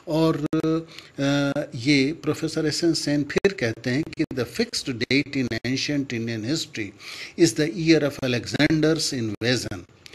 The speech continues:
जहाँ से, क्योंकि जो अन्य, अ,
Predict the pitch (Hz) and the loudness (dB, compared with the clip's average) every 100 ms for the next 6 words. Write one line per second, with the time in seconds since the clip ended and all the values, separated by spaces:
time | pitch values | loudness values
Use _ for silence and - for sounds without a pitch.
0 | - - - - 131 117 147 139 139 143 | -16 -16 -16 -2 0 2 2 0 -2 -4
1 | - - 190 196 233 202 202 196 202 - | -10 -4 -2 -2 -4 0 2 4 2 -4
2 | 202 208 208 170 151 156 202 | -2 0 4 4 4 2 -2